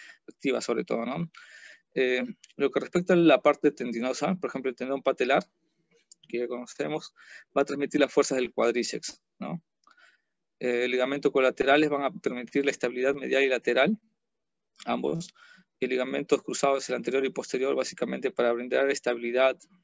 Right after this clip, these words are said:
eh, en A P hacia la flexoextensión, la estabilidad medio lateral también, y en caso de rotaciones, estos van a ser los encargados, ¿no? <clears throat> Con lo que respecta a la función de la articulación femoropatelar,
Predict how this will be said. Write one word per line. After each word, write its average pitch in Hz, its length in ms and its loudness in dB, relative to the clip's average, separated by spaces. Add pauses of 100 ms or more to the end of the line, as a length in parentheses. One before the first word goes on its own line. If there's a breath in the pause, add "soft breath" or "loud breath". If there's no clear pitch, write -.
(160)
eh, 120 380 -4 (100)
en 123 140 -8
A 131 80 0
P 135 240 0
hacia 127 180 -2
la 123 80 0
flexoextensión, 135 760 0
la 139 80 -2
estabilidad 127 380 -4
medio 127 220 -4
lateral 123 360 -2
también, 135 300 -8
y 135 120 -10
en 120 80 -8
caso 127 240 -8
de 123 40 -6
rotaciones, - 640 -6 (600 loud breath)
estos 131 220 0
van 131 100 -2
a 131 40 -8
ser 135 140 -6
los 127 120 -6
encargados, 117 480 0
¿no? 170 180 -2 (2750 loud breath)
<clears throat> - 640 2
Con 147 120 0
lo 143 80 0
que - 80 2
respecta 180 360 2
a 202 40 6
la 170 140 8
función 160 260 -2
de 165 40 2
la 165 80 6
articulación - 440 -2
femoropatelar, 131 1000 2